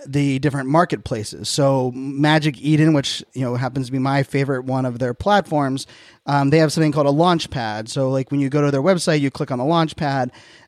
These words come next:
and the launch pad is actually the N F Ts that are, that are currently in that mint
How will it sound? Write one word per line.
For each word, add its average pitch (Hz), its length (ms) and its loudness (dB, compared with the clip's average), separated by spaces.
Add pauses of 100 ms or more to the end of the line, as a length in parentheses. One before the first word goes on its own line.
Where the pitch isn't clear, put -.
and 151 80 2
the 147 80 4
launch 196 320 4
pad 156 220 4
is 147 160 0
actually 147 320 0
the 143 180 -2
N 151 120 2
F 147 180 0
Ts 143 360 0
that 139 100 2
are, 131 140 2 (160)
that 143 160 2
are 131 100 2
currently 143 680 0
in 143 200 4
that 135 180 0
mint 147 540 0